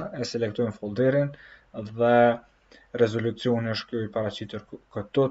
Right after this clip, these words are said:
totali është njëzet e shtatë pikë gjashtëdhjetë nëntë megabajt apo katërdhjetë e katër sekunda. Klikojmë export. Si fillim na paraqitet, domethënë,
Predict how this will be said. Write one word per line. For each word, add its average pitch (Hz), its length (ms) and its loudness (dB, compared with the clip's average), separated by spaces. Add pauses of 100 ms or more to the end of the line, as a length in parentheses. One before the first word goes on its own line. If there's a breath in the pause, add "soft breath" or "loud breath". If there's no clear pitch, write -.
totali 123 480 4
është 117 180 0
njëzet 113 260 -8
e 104 40 -6
shtatë - 400 -4
pikë 110 180 -8
gjashtëdhjetë 107 320 -4
nëntë 107 240 -4
megabajt 104 540 0
apo 107 200 -4
katërdhjetë 110 360 -6
e - 40 -14
katër - 240 -8
sekunda. 101 560 -8
Klikojmë 113 480 -2
export. 143 540 4 (1400 loud breath)
Si 139 160 0
fillim 131 440 4
na 127 160 2
paraqitet, 120 600 2
domethënë, 117 580 0